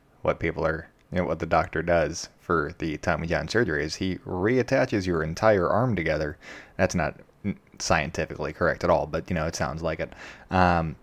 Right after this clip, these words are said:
he was the first guy to ever have Tommy John surgery, so that's why it's named after him. Kinda like Lou Gehrig's disease, only much less, uh, sad and whatnot, 'cause he got to keep playing and not die. Uh, wow, I, uh, too far?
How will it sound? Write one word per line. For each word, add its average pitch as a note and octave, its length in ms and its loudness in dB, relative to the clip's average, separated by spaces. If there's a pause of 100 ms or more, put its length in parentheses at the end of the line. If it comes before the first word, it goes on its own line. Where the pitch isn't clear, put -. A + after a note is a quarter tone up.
(200)
he C#3+ 100 6
was A2+ 140 8
the F#2 100 4
first G2+ 260 4
guy F2 140 6
to E2+ 100 4
ever D#2+ 220 2
have E2 220 0
Tommy D#2+ 260 -2
John D#2+ 240 -2
surgery, D#2 380 -2
so - 100 -6
that's D#2 220 -2
why E2+ 80 2
it's F#2 120 -2
named G#2 220 2
after D#2+ 260 0
him. D#2+ 140 -2 (300)
Kinda C#3 180 4
like A#2 180 6
Lou A#2+ 220 4
Gehrig's A2 320 6
disease, F2 340 2
only E2 220 0
much A#2+ 480 2
less, F2+ 280 4
uh, D#2+ 420 0 (100)
sad D2+ 600 0 (340)
and E2+ 200 -2
whatnot, D#2+ 340 0
'cause A2+ 120 2
he C#3+ 80 2
got C#3+ 160 6
to A2 160 6
keep C3+ 240 0
playing G#2 320 4
and F2 80 -2
not F2 280 -2
die. E2+ 380 0 (500)
Uh, E2+ 340 -4 (420)
wow, G2+ 420 6
I, F#2+ 140 2
uh, E2+ 340 0 (560)
too C#3+ 200 2
far? G#3+ 400 4